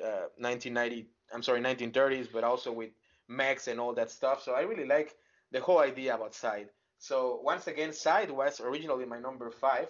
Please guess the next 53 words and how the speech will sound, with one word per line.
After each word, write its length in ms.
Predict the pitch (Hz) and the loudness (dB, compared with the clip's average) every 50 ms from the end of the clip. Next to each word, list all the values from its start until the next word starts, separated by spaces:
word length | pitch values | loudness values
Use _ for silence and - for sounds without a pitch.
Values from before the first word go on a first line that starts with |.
| - - | -8 -8
Like 200 | 110 113 110 113 | -8 -8 -6 -4
Jonathan 400 | 117 135 139 139 131 135 123 120 | -4 -2 -2 0 0 -2 -2 -2
mentioned 280 | 131 165 165 - 131 117 | -2 -2 -2 -2 -2 -4
before, 220 | 113 - - 120 | -2 -2 -2 -2
we 140 | 117 123 127 | -2 -4 -6
dedicated 380 | 131 127 131 123 - 127 117 | -6 -6 -6 -6 -4 -2 -2
a 40 | 117 | 0
whole 160 | - - - | 2 2 4
episode 480 | 110 151 160 160 139 117 - 120 117 117 | 4 2 2 0 -4 -6 -4 -4 -4 -2
about 240 | 113 113 107 104 - | -4 -6 -8 -8 -6
Scythe. 300 | - 135 123 117 135 147 | -6 -4 -4 -4 -6 -8
And 380 | - _ _ _ _ _ _ | -12 _ _ _ _ _ _
it 80 | 127 143 | 0 2
was 140 | 160 160 156 | 2 2 2
a 60 | 143 | 4
long 240 | 123 147 170 160 131 | 4 4 4 4 2
episode 440 | 135 180 196 - 156 - 131 120 - | 0 -2 -2 -2 -4 -8 -8 -8 -8
because 340 | 123 117 - 123 117 113 - _ | -10 -12 -10 -10 -10 -10 -10 _
it 120 | 151 143 | -12 -10
deserves 380 | 123 127 127 - 139 127 117 107 | -10 -8 -2 0 0 0 0 -2
it. 100 | 107 98 101 | -6 -12 -14
It's 240 | 127 127 - - 127 | -14 -14 -12 -10 -12
a 40 | |
great 300 | 117 - 123 120 113 - | -8 -4 -4 -4 -4 -4
game. 220 | - 120 113 147 - - _ _ _ _ _ _ _ | -6 -8 -8 -8 -8 -12 _ _ _ _ _ _ _
It 60 | 151 | -2
was 160 | 160 185 175 180 | 0 0 0 0
my 100 | 175 170 | -2 -2
number 260 | 180 208 214 214 220 | -2 -2 -2 -4 -2
five, 300 | 214 - 233 233 247 226 | 0 2 2 2 2 0
but 100 | 185 165 | -2 0
now 140 | 175 196 202 | 0 2 2
that 160 | 175 156 135 | 2 0 0
we're 100 | 147 151 | -2 -2
talking 240 | - 180 170 165 143 | -2 -2 -2 -2 -4
about 160 | 123 123 120 | -6 -6 -6
number 240 | 147 156 147 139 135 | -6 -6 -6 -10 -10
threes 280 | - 190 190 180 - | -10 -10 -10 -8 -8
and, 140 | 139 120 117 - _ _ _ _ - | -10 -10 -10 -14 _ _ _ _ -10
and 120 | 123 131 | -6 -4
it 80 | 156 151 | -2 2
came 160 | - 175 175 | 4 4 4
on 80 | 170 147 | 4 2
the 60 | 143 | 2
list, 260 | 139 170 185 180 - | 2 0 0 0 0
I 100 | 123 127 | 0 0
think 200 | 127 - 135 131 | 0 -2 -4 -4
it 40 | 131 | 0
was 200 | 127 127 123 117 | 2 2 2 2
worth 200 | 120 120 117 120 | 0 -2 -2 -2
to 80 | - 120 | -4 -4
mention 320 | 113 110 107 - - 107 | -4 -4 -6 -6 -8 -8
it. 160 | 107 107 - | -10 -12 -14